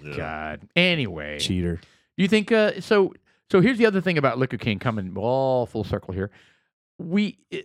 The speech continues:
Speaker 2: the things that we saw the last time we were there, like, "Oh, we gotta have that," it may not be there.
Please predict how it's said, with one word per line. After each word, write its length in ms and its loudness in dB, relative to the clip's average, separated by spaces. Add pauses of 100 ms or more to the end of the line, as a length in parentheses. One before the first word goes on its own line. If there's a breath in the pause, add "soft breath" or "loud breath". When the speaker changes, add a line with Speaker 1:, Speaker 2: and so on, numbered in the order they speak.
Speaker 2:
the 140 0
things 340 0
that 160 0
we 180 0
saw 480 2
the 140 0
last 260 2
time 160 -2
we 120 0
were 100 2
there, 240 2
like, 200 -4
"Oh, 120 4
we 100 2
gotta 200 -2
have 180 -4
that," 260 0 (280)
it 120 0
may 120 2
not 140 2
be 100 -4
there. 200 -8